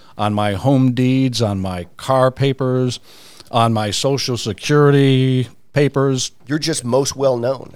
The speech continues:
Speaker 2: And,
Speaker 1: Right.
Speaker 2: and, and your impacts, uh, what, what people know you as and, and the work you've done as a benefit of the coast has been under the name of Walker. And, and, and again, it's just, it's one of those things, like, if that's the best thing that you have to be talking about, like, what, why are you here?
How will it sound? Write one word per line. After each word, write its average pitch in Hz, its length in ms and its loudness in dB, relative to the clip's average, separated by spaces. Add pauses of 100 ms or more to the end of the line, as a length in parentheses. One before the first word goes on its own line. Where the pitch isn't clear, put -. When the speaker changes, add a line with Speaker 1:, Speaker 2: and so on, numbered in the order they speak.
Speaker 2:
And, 127 140 -2
Speaker 1:
Right. - 120 -2
Speaker 2:
and, 139 280 0
and 131 200 -4
your 151 200 -2
impacts, 135 520 -4
uh, 113 160 -4
what, 117 320 -10
what 113 280 -12
people 127 260 -10
know 110 160 -4
you 117 220 -6
as 120 260 -2
and, 101 200 -8
and 110 200 -6
the 107 80 -6
work 123 300 -6
you've 110 100 -12
done 107 240 -4
as 104 100 -6
a 104 60 -8
benefit 107 320 -8
of 101 60 -12
the 98 80 -12
coast - 320 -12 (280)
has 120 140 -8
been 143 260 -2
under 113 140 -4
the 107 100 -6
name 104 200 -8
of 85 100 -12
Walker. 80 380 -8
And, 101 240 -14
and, 180 200 -6
and 196 80 -8
again, 165 240 -6
it's 147 120 -6
just, 165 240 -10
it's 156 160 -8
one 185 120 -4
of 175 60 -2
those - 140 -4
things, 123 200 -8
like, 117 120 -6
if 131 100 -16
that's 190 220 -6
the 120 80 -8
best 147 320 -6
thing 135 160 -8
that - 120 -10
you 123 120 -10
have 120 320 -4 (340)
to - 80 -14
be 107 80 -10
talking 120 320 -4
about, 123 160 0
like, 127 140 -4
what, 190 180 -8 (840)
why 180 260 -4
are 170 80 -2
you 131 180 -6
here? 143 340 -10